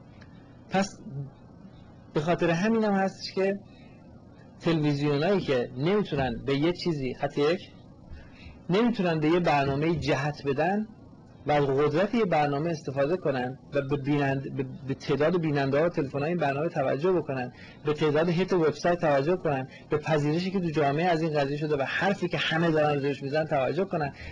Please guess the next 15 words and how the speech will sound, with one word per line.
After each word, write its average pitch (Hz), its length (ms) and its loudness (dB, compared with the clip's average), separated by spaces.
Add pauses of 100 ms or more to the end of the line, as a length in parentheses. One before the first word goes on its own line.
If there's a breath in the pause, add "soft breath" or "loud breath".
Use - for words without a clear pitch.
به 165 60 2
هیچ 233 260 0
کدوم 190 260 0
اون 180 80 0
توجه 160 320 2
نمی‌تونن 190 420 0
بکنن، 165 240 -2
به 147 60 -2
خاطر 147 180 -6
اینکه 156 300 -4
قدرت 139 400 0
هندلینگ 143 600 -2
برنامه 127 420 -2
رو 147 140 -2
ندارن. 127 400 -2